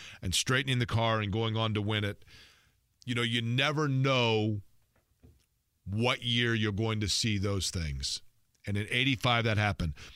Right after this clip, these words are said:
But then in nineteen eighty-six, the year started off, the month for nineteen eighty-six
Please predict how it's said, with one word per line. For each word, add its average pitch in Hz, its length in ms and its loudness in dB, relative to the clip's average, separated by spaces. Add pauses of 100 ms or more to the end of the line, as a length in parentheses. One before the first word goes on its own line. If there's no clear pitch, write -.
(180)
But 113 160 -2
then 156 140 2
in 135 80 2
nineteen 165 360 2
eighty-six, 151 760 2 (800)
the 123 240 2
year 185 360 4
started 165 440 4
off, 135 500 2
the 113 180 0
month 131 300 0
for 135 160 0
nineteen 127 360 0
eighty-six 123 760 0